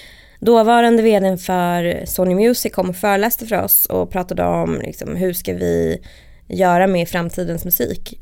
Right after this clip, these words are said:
eh, för att vi ser vår C D-försäljning totaldippa. Vi vet att konsumenten är på alla pirattjänster online och laddar ner musik där. Vi vet inte riktigt vad vi ska göra och avslutade med: "Jag vill ha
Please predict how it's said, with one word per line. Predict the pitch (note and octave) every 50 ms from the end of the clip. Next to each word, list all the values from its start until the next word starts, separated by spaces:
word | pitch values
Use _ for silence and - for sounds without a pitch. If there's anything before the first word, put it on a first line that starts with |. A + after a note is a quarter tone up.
| -
eh, | - - F3+ - - - -
för | - - - F3 - - -
att | - - - - - - -
vi | F3 F3 E3+
ser | - - F3+ E3
vår | E3 E3 E3 D#3+
C | - - F3+ F3
D-försäljning | E3+ - - A#3+ A#3+ A#3 A#3 A3 G3+ G3
totaldippa. | - - - F3+ F3 E3 F3 - - - E3+ E3+
Vi | E3 F3 D#3+
vet | E3+ E3+ E3+ E3 -
att | - -
konsumenten | - F3+ F3 - F3 F3 F3 F3 E3+ - F3 E3+ E3+
är | E3+ E3 D#3+
på | D#3+ - - F3 E3 E3 D#3+
alla | E3 - - D#3+ E3 E3+ D#3
pirattjänster | - - - F2+ F2 - - - - - E3 - - - -
online | F2 E2+ F2 - D#3+ D#3+ - - - - - - - - -
och | - E3+
laddar | E3+ E3 D#3+ D#3+
ner | D#3+ D#3+
musik | D#3+ - - - - - -
där. | - A3 A3 G#3+ G3+
Vi | F#3+ G3 F3+
vet | E3+ E3 -
inte | D#3+ D#3+
riktigt | D3 - -
vad | -
vi | -
ska | - - A3
göra | A#3+ A#3 A3 G#3+ G#3 G3 - - - - - -
och | G3 F#3 - -
avslutade | - F#3 F3 F3+ - A#3 B3 A#3 A#3+ G#3
med: | F3+ E3+ E3 - - -
"Jag | F3 F3+ F3 F3
vill | E3+ E3+ D#3+
ha | D#3+ E3+ E3 E3